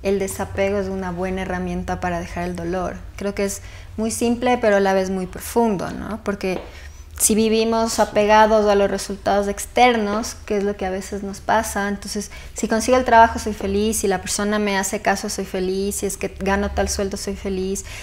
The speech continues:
si es que me tratan como yo quiero, soy feliz, si mis amigos se portan bien, soy feliz, si mi familia está contenta, soy feliz. ¿Y qué pasa cuando no?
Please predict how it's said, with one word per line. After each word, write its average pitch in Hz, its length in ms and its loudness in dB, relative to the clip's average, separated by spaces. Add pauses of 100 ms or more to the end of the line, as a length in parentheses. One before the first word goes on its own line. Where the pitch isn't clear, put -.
(140)
si - 140 0
es 226 100 2
que 226 100 4
me 220 140 2
tratan 226 340 4
como 208 240 -2
yo 202 220 0
quiero, 202 200 0
soy 196 160 -6
feliz, 196 460 -2
si 208 120 -2
mis 202 120 4
amigos 220 320 4
se 214 100 -2
portan 202 380 -4
bien, 202 160 -4
soy 214 160 -4
feliz, 190 400 -2
si 196 80 -4
mi 190 140 -4
familia 208 440 0
está 214 240 -2
contenta, 202 500 -2
soy 196 180 -4
feliz. 180 440 -6 (440)
¿Y 277 80 0
qué 330 100 8
pasa 381 320 6
cuando 247 300 6
no? 254 140 4